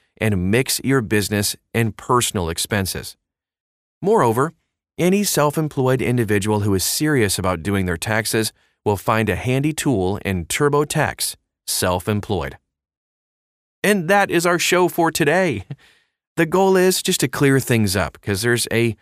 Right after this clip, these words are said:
plethora of choices when it comes to filing your own taxes. If you want to find out more, dig a little bit deeper, we have extensive reviews on every tax filing software. You can see those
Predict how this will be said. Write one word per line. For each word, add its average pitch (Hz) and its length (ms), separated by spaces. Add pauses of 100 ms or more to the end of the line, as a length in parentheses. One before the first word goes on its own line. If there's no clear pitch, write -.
(280)
plethora 139 800
of 95 160
choices 104 560
when 98 100
it 92 80
comes 98 280
to 95 160
filing 98 340
your 90 140
own 90 120
taxes. - 560 (460)
If 117 120
you 135 60
want 139 100
to 131 60
find 131 200
out 113 120
more, 165 300
dig 127 160
a 127 60
little 113 160
bit - 160
deeper, 156 360
we 156 140
have 139 320 (380)
extensive 180 880
reviews 135 500
on 123 240 (100)
every 123 520
tax 107 320
filing 98 340
software. 117 540 (360)
You 117 120
can 113 100
see 135 220
those 131 340